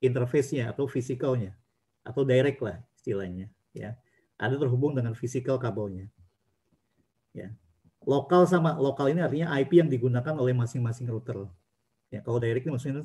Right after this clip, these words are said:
eh, jaringannya. Nah, kemudian statik, ya. Kalau statik tersebut nanti nomornya adalah lima.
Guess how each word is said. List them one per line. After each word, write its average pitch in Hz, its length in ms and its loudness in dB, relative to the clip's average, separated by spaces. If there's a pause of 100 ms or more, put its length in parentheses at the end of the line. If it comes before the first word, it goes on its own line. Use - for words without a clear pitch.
(140)
eh, 117 160 0
jaringannya. 110 580 -4 (920)
Nah, 117 80 -2
kemudian 160 400 6
statik, 175 560 4 (160)
ya. 113 240 -4 (320)
Kalau 151 320 4
statik 165 400 2
tersebut 170 400 6
nanti 185 320 4
nomornya 151 480 0
adalah 135 240 2
lima. 123 400 -2